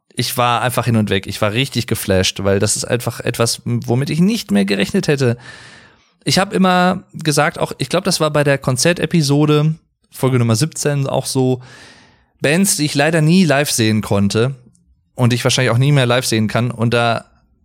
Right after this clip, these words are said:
die Band auf Platz eins für mich persönlich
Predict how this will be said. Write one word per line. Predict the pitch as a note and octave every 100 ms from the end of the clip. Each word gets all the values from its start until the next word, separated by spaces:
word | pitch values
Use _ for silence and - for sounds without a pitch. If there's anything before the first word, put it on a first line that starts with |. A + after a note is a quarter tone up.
| _
die | B2 A#2+ F#3+ G#3+
Band | D3 C#3+ D3 D#3
auf | - -
Platz | B2+ A#2+
eins | B2 B2+ B2
für | -
mich | B2+ C3+
persönlich | C3 A#2+ B2 A2+ A2+ -